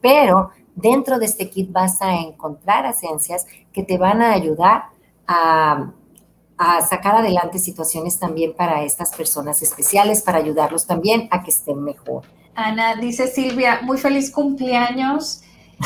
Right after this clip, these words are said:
Speaker 2: y te damos las gracias por este súper, súper programa.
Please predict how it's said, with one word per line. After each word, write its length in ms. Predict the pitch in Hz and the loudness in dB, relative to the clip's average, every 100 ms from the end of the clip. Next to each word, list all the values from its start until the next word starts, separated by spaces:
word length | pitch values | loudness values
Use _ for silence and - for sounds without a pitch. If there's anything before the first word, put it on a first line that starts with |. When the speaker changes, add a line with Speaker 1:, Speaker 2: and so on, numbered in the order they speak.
| - | -8
Speaker 2:
y 320 | 226 247 311 | -4 -4 -2
te 80 | 269 | 0
damos 260 | 240 214 262 | 2 2 4
las 240 | 254 220 | 4 4
gracias 580 | 208 208 208 208 277 320 | 4 4 4 2 0 0
por 200 | - 220 | 0 -2
este 260 | 202 - 240 | -2 -4 -6
súper, 420 | - 233 208 208 | -8 -10 -10 -8
súper 420 | 226 220 220 214 | -10 -4 -4 -4
programa. 1040 | - 208 202 185 190 196 190 196 247 302 | -2 2 4 2 2 2 0 -2 -2 -4